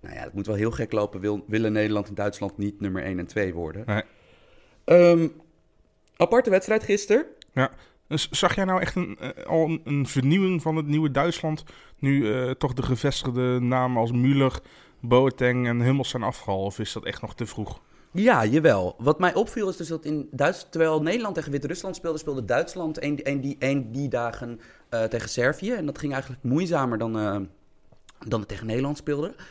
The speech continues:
Speaker 2: Ja, ja, oefenwedstrijd natuurlijk, hè?
Speaker 1: Oefenwedstrijd. En daar viel mij bijvoorbeeld op dat in de basisopstelling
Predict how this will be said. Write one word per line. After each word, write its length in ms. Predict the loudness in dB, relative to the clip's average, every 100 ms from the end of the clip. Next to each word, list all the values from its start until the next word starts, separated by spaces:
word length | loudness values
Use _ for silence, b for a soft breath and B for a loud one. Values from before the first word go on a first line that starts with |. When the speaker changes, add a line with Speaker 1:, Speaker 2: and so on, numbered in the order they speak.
| B
Speaker 2:
Ja, 240 | -6 -4 2
ja, 260 | 2 2 0
oefenwedstrijd 500 | -4 -2 -6 -4 -6
natuurlijk, 260 | -6 2
hè? 60 | 2
Speaker 1:
Oefenwedstrijd. 400 | 4 4 2 -2
En 100 | -2
daar 160 | -4 -2
viel 160 | -4
mij 100 | -2 -2
bijvoorbeeld 300 | -2 -4 -2
op 220 | -6 -4
dat 260 | -4 -6 -8
in 140 | -6
de 120 | -4
basisopstelling 1080 | -2 -2 -2 -10 -12 -12 -6 -6 -4 -8 -12